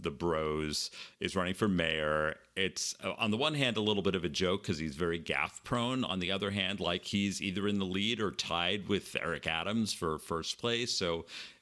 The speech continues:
this could really happen. But he's made the gaffe. Remember he insulted the pets on, like, National Pet Day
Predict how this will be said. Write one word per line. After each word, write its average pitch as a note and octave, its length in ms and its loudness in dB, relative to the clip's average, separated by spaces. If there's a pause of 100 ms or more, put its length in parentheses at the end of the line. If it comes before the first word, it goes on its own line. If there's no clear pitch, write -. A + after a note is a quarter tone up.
(120)
this G2 180 2
could A2 200 0
really B2 260 2
happen. D3 460 -2 (320)
But A2+ 240 4
he's A2+ 260 2
made C#3+ 200 2
the C#3 60 0
gaffe. A2 160 4
Remember C3+ 260 4
he C#3 120 2
insulted G#2+ 480 2
the F#2 80 4
pets - 540 0
on, F2 160 0
like, E2+ 180 0
National F2+ 420 0
Pet - 360 -4
Day A2 400 0